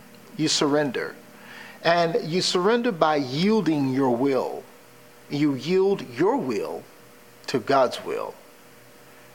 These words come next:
Now, that's where, you know, many people have a problem because they want to hold on to their will. And God will let you.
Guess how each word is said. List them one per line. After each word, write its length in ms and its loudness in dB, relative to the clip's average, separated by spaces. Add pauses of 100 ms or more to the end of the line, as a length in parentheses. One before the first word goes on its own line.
(120)
Now, 320 0
that's 320 2
where, 460 2 (340)
you 100 0
know, 380 0
many 280 -2
people 380 0
have 160 2
a 60 2
problem 480 0
because 560 2
they 100 4
want 200 4
to 40 2
hold 220 4
on 320 2
to 120 2
their 280 2
will. 420 0 (300)
And 400 0
God 260 2
will 160 0
let 260 0
you. 220 -10